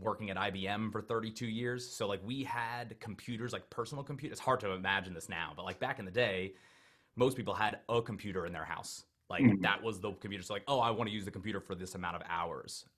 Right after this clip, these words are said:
Speaker 1: Um, since my dad worked for I B M, he was always getting new parts. So, like, I had a personal computer. I built my first computer when I was twelve. So I had already been kind of messing with that stuff.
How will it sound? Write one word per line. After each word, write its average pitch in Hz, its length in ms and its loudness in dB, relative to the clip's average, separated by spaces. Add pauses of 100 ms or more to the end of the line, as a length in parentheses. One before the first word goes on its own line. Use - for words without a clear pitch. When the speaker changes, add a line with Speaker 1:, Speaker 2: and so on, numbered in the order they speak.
Speaker 1:
Um, 90 520 -4
since 120 180 -4
my 113 80 4
dad 117 220 6
worked 110 160 -2
for 98 80 0
I 98 100 2
B 98 160 -4
M, 101 140 -2
he 104 60 -6
was 95 100 -4
always 98 180 -2
getting 92 240 -4
new 90 80 -4
parts. - 380 -4
So, 95 80 -6
like, 85 200 -6
I 117 120 6
had 104 80 4
a 92 40 -4
personal 104 360 -8
computer. 92 480 -2
I 113 80 2
built 104 240 -2
my 87 80 -8
first 90 220 -8
computer 90 260 -8
when 85 100 -8
I 85 60 -8
was 90 100 -12
twelve. - 340 -10 (580)
So 98 220 2
I 107 140 4
had 110 120 2
already 104 520 0
been 90 240 -4
kind 95 160 -10
of 90 80 -8
messing 92 340 -4
with 82 120 -8
that 85 200 -8
stuff. - 360 -10